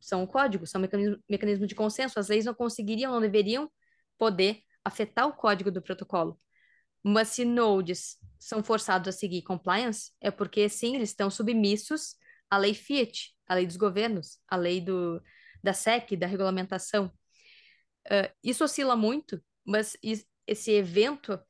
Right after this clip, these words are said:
do M V, ah, Boost, ele mostrou o quanto, de uma hora pra outra, se percebe um mecanismo de censura, de mo-, de vigilância,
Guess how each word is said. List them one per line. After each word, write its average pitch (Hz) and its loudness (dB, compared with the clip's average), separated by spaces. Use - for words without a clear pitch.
do 175 -6
M 190 0
V, 165 -4
ah, - -8
Boost, 202 -4
ele 214 4
mostrou 240 0
o 220 -14
quanto, 339 0
de - -6
uma 254 2
hora 254 4
pra 254 2
outra, 226 0
se - -8
percebe 226 2
um 269 -2
mecanismo 240 0
de 196 -4
censura, 240 -2
de 185 -4
mo-, 190 -2
de 180 -8
vigilância, 208 -2